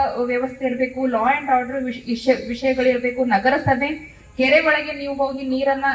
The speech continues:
ಆ, ನ-, ಗಣೇಶನನ್ನ ಬಿಡ್ತಿರ್ತೀರಿ. ನಿಮ್ಮ ಸುರಕ್ಷತೆಯ ಬಗ್ಗೆ ನಮಗೆ ಮೊದಲ ಆದ್ಯತೆ.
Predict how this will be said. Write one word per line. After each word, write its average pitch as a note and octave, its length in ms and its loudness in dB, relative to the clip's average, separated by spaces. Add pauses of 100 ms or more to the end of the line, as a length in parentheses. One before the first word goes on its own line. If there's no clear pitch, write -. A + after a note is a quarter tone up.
ಆ, G#3+ 40 -2
ನ-, A3 640 -2
ಗಣೇಶನನ್ನ C4 540 -4
ಬಿಡ್ತಿರ್ತೀರಿ. C4 500 -6
ನಿಮ್ಮ C4 320 -2 (300)
ಸುರಕ್ಷತೆಯ D#4+ 520 0
ಬಗ್ಗೆ D4 640 -8 (100)
ನಮಗೆ D4+ 340 0
ಮೊದಲ C#4+ 360 0
ಆದ್ಯತೆ. G#3 600 -4